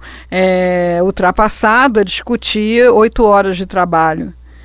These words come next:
Mas Leon Denis foi operário infantil, <laughs> né? Numa época em que as pessoas trabalhavam quase que de forma escrava mesmo, né?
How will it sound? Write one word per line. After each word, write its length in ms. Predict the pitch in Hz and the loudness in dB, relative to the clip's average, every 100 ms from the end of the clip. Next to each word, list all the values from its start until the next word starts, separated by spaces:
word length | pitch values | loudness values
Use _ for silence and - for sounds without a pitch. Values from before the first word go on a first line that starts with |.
| - - - - | -20 -20 -20 -10
Mas 300 | 185 190 196 | -4 -2 0
Leon 280 | 214 220 240 | 2 2 2
Denis 640 | 247 247 240 262 302 349 330 | 4 4 6 6 4 2 0
foi 440 | - 277 294 339 | 0 2 4 2
operário 540 | 339 339 294 277 349 | 2 2 2 4 2
infantil, 800 | 427 - 427 370 - 254 226 180 - - - - - | 0 0 0 0 2 2 4 0 -6 -20 -20 -20 -20
<laughs> 240 | - - | -20 -4
né? 400 | 190 - - 285 330 - - - | 0 0 2 0 -2 -8 -8 2
Numa 340 | 247 262 262 | 4 6 4
época 540 | 226 247 277 320 - 262 | 2 2 0 -4 0 0
em 80 | |
que 120 | 254 254 | 2 0
as 100 | - | 0
pessoas 560 | 226 - 254 269 311 | 0 2 2 2 0
trabalhavam 800 | - 233 240 214 202 233 262 269 | 0 2 2 2 4 2 2 0
quase 380 | 254 226 233 - | 0 0 0 -2
que 120 | - | -8
de 140 | 285 302 | -6 -4
forma 340 | - 247 254 | 0 2 2
escrava 540 | 269 - 220 214 214 | 2 -2 0 2 2
mesmo, 560 | 233 208 196 240 269 254 | 2 2 2 0 2 2
né? 300 | 208 226 277 | 2 0 -2